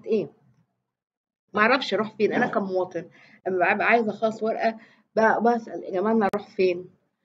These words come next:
أروح هنا ولا أروح هنا ولا أروح هنا؟" أنا كمواطن حتى ما ببقاش عارف ممكن أخلص الورقة دي فين. آه، آه، كمان عدم، عدم تحديد اختصاصات داخل الوحدة الحكومية،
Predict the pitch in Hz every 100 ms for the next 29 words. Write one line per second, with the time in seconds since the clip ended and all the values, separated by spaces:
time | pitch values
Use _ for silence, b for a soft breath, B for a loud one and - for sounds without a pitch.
0 | _ _ 180 208 208 226 208 185 175 208
1 | 208 196 190 175 170 170 185 160 - 220
2 | 220 190 175 220 220 226 226 220 180 226
3 | 233 240 277 160 - _ _ _ - 208
4 | 220 190 214 214 180 214 175 165 175 143
5 | - _ B B B B - 180 196 190
6 | 190 190 180 196 196 185 214 208 320 359
7 | 254 285 294 262 - 202 240 262 240 233
8 | 190 202 247 247 175 165 233 220 190 285
9 | - 285 262 180 170 226 226 220 208 -
10 | 170 196 220